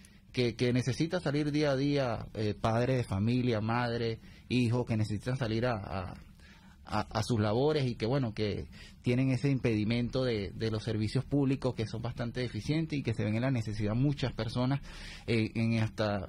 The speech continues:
perder un día de trabajo precisamente porque tienen que hacer sus quehaceres del hogar y, y bueno, este, nos encontramos en este dilema ya con una nueva, con una nueva gestión municipal, ya la pasada fi-, finalizó como todos lo sabemos, pero bueno, hay, hay un balance que es,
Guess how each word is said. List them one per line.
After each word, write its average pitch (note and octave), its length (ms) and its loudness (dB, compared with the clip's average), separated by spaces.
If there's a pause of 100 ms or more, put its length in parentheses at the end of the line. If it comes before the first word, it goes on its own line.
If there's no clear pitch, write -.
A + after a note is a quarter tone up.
perder A2+ 320 0
un C#3 120 2
día C3+ 160 2
de C#3 60 0
trabajo A#2+ 280 -2
precisamente B2 600 -2
porque A#2+ 500 0
tienen A#2 280 2
que B2 80 2
hacer A2 240 0
sus B2 120 -4
quehaceres A2 400 -2
del B2 120 0
hogar C3 280 0
y, A#2 200 -4
y A2 80 -4
bueno, B2+ 280 -2 (440)
este, A2 440 0
nos G#2+ 160 4
encontramos A2 580 2
en B2 100 2
este A#2 220 0
dilema C3+ 460 2
ya A#2 180 -2
con A#2+ 180 -4
una B2+ 140 0
nueva, A#2+ 500 -2 (340)
con A2+ 140 -2
una A#2+ 80 2
nueva B2 180 2
gestión A#2 320 -2
municipal, C3+ 720 0
ya A2 220 2
la B2 160 0
pasada A2+ 640 0
fi-, - 220 -8
finalizó G#2+ 580 -2
como A#2+ 200 -4
todos A2 180 -2
lo B2+ 80 0
sabemos, F3 420 0 (300)
pero A2+ 160 4
bueno, C3+ 240 4
hay, G#2+ 200 -2
hay A#2 180 0
un C#3 100 0
balance A#2 460 0
que A2 500 4
es, G2 180 -4